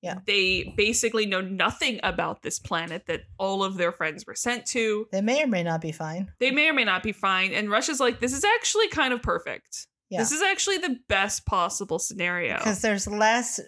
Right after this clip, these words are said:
Speaker 1: pieces on the board
Speaker 2: Exactly.
Speaker 1: for me to maneuver.
Speaker 2: He's like, "Look, they're keeping them, we're keeping the ship from jumping,
Speaker 1: Mm-hmm.
Speaker 2: okay? So we can still go pick 'em up." The
Speaker 1: Yep.
Speaker 2: planet's outside of range of the pulsar, so they're not gonna, they're actually safer on the planet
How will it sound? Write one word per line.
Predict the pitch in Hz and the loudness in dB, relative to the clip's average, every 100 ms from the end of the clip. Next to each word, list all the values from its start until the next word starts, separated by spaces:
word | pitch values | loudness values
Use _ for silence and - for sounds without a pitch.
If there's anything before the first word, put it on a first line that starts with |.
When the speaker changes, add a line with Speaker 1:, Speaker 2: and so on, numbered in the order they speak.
| - | -16
Speaker 1:
pieces | - 240 233 - 202 190 - | -10 -6 -6 -4 -4 -4 -4
on | 180 170 180 | -2 -2 -2
the | 190 | -4
board | - 240 220 196 | 0 4 6 6
Speaker 2:
Exactly. | 220 208 240 247 180 | 4 4 4 4 2
Speaker 1:
for | 185 | 2
me | |
to | 196 220 | 2 4
maneuver. | 240 208 170 147 160 - | 2 2 0 0 -4 0
Speaker 2:
He's | 311 269 | 2 4
like, | 294 262 | 2 2
"Look, | 285 311 | 0 0
they're | 285 285 | 0 0
keeping | - 277 277 320 339 | 0 0 2 0 0
them, | 311 294 254 - - - | 0 0 -4 -10 -10 -2
we're | 214 294 403 | 2 4 4
keeping | 415 392 392 | 2 2 0
the | 320 | 0
ship | - 269 | -2 -2
from | 311 277 | -2 0
jumping, | 226 170 175 160 262 _ - | 0 0 -2 -2 -6 _ -10
Speaker 1:
Mm-hmm. | 185 170 | -6 -2
Speaker 2:
okay? | 165 196 214 | 2 2 2
So | - 220 208 190 | 2 2 2 2
we | 208 214 302 | 0 2 2
can | 415 | 0
still | 339 320 285 | 0 0 2
go | 254 | 2
pick | 247 254 233 | 4 2 0
'em | 170 | 2
up." | 190 160 - - - _ _ _ | 2 2 -2 -8 -20 _ _ _
The | 190 | 2
Speaker 1:
Yep. | 208 | 2
Speaker 2:
planet's | 247 277 427 415 - | 2 2 2 0 2
outside | 262 - 294 240 220 | 0 0 2 2 2
of | 208 | 0
range | 208 220 | -2 -2
of | 202 | -4
the | - | -4
pulsar, | - 220 233 175 - 170 226 | 0 2 2 -2 -2 -4 -6
so | - 220 | -4 0
they're | 214 | 2
not | 202 214 294 | 2 2 2
gonna, | 330 277 | 0 -2
they're | 196 220 | 2 2
actually | 311 - 330 294 | 2 2 0 0
safer | - - 214 220 233 294 311 - | 0 2 2 0 0 0 0 2
on | 214 220 | 0 0
the | 214 | -4
planet | - 165 190 269 311 | -2 0 2 2 0